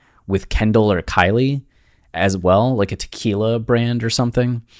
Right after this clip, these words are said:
And that's where Ye ended up showing up and getting this photo with, like, Young Lean and Baby Keem, and then I think bouncing quickly after. But I think there were reports that, like,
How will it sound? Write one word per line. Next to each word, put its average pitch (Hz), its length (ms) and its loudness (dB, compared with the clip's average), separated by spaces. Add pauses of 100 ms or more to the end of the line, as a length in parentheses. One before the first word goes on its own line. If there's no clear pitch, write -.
(340)
And 98 400 2
that's 101 320 4
where 95 220 2
Ye 90 800 -2
ended 92 200 -4
up 87 240 -4
showing 87 320 -2
up 82 140 2
and 87 100 -4
getting 87 220 -4
this 85 140 -6
photo 82 380 -2
with, 82 140 -4
like, 80 240 -6
Young 85 280 -4
Lean 85 340 -6
and 78 140 -8
Baby 82 260 -4
Keem, 85 580 -8 (360)
and 92 180 -4
then 92 80 0
I 87 80 0
think 85 240 -4 (120)
bouncing 101 520 -2
quickly 101 360 -2
after. 107 360 0
But 113 160 4
I 110 60 4
think 123 160 -4
there 123 100 4
were 101 140 2
reports 87 460 -2
that, - 120 -6
like, 82 320 -4